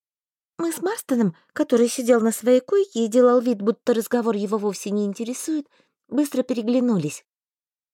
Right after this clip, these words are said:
По выражению его взгляда я поняла, дело принимает дурной оборот. Стихия Дарвальда ведь как раз земля.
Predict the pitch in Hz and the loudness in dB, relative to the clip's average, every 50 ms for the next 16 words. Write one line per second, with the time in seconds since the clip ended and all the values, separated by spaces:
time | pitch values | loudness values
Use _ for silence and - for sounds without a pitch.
0 | _ _ _ _ 277 285 294 311 311 302 294 311 311 294 285 277 277 254 262 254 | _ _ _ _ 0 4 4 4 4 4 2 0 0 2 4 4 4 2 2 2
1 | 254 269 247 240 233 294 330 349 330 254 247 262 254 - 247 269 277 269 254 233 | 0 0 -2 0 0 2 2 4 4 4 4 4 4 0 -2 0 2 2 2 2
2 | 202 170 - _ _ _ _ - 226 240 302 294 285 285 269 240 233 240 240 240 | 0 -2 -6 _ _ _ _ -4 2 2 4 4 4 2 2 2 4 4 4 4
3 | 240 240 214 202 240 220 233 240 233 233 214 226 226 220 196 156 - - _ _ | 4 2 2 2 2 2 4 4 4 4 4 4 2 2 0 -2 -4 -6 _ _
4 | _ _ _ _ _ _ - - - 262 262 - - 285 277 269 214 226 269 285 | _ _ _ _ _ _ -18 -6 -4 -4 -4 0 2 4 4 4 4 2 0 2
5 | 269 285 269 233 240 226 220 226 - - 220 - - 254 254 247 220 - 277 277 | 4 2 2 2 2 0 -2 -2 -6 -10 -8 -4 -2 -2 -2 -2 -2 -2 -2 0
6 | 277 269 254 202 151 | 2 2 2 0 -2